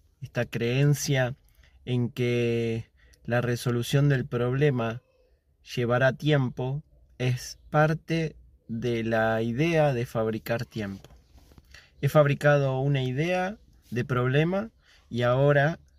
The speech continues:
también fabriqué una idea de tiempo, y entonces la combinación entre el tiempo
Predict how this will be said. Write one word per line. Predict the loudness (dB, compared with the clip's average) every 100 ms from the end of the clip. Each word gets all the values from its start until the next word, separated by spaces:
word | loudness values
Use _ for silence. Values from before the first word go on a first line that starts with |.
| _
también | -6 -4 0 -2 0 -2
fabriqué | 0 -2 -2 -2
una | 0 0
idea | 0 2 0
de | -2
tiempo, | -2 -2 0 -4 -6
y | -6
entonces | -4 -2 0 -2 -6 -6
la | -4
combinación | -2 -2 0 -2 -2 -2 0 -2 -4 -10 -20 _ -8
entre | -4 -2 -2
el | -2 0
tiempo | 2 2 0 -4 -8 -8